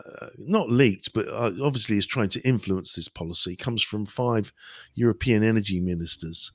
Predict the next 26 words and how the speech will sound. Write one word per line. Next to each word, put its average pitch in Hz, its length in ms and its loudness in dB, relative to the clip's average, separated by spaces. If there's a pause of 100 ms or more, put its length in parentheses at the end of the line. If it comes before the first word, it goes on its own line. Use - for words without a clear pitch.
(160)
and 107 100 0
it 107 60 -2
was 123 100 0
sent 107 200 2
to - 40 -12
the 101 80 0
European 92 380 4
Commission. 87 540 -2 (460)
Uh, - 220 -6
it 92 240 -12
calls 180 300 0
for 135 580 2 (440)
a 123 100 6
renaissance 131 640 2
in 104 80 -2
solar 107 400 2
manufacturing 101 720 -2
in 92 100 -2
Europe. 98 340 0 (540)
Basically, 104 720 2 (200)
uh, 101 280 -2
the 127 80 0
same 180 320 4
type 180 520 2
of 90 280 0 (260)
moves 101 600 4